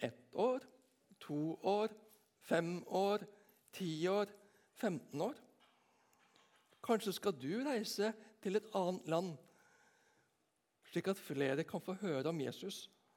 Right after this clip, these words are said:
og bli kjent med han, gjøre disipler for Jesus der. Vil du snakke med Jesus om det? Så skal vi alle få være Jesu disipler og få være med og gjøre Jesus kjent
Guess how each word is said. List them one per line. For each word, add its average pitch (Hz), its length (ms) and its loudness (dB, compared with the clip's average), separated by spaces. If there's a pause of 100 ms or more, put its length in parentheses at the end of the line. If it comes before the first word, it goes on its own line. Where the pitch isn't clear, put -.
(240)
og 143 120 -6
bli 190 120 0
kjent 147 360 -4
med 220 80 2
han, 202 140 -2 (800)
gjøre 156 440 4
disipler 175 640 -2
for 190 160 0
Jesus 147 320 -2
der. 165 180 -6 (2250)
Vil 156 100 2
du 175 60 -2
snakke 156 320 -2
med 147 160 4
Jesus 147 180 -4
om 131 160 -2
det? 254 100 -6 (2750)
Så 170 220 0
skal 185 180 2
vi 202 160 2
alle 165 460 4 (260)
få 175 160 2
være 165 480 4
Jesu 147 400 0
disipler 160 600 -2 (480)
og 190 100 -14
få 156 140 2
være 196 420 6
med 185 300 4
og 190 100 2
gjøre 175 400 4
Jesus 156 440 2
kjent 226 360 0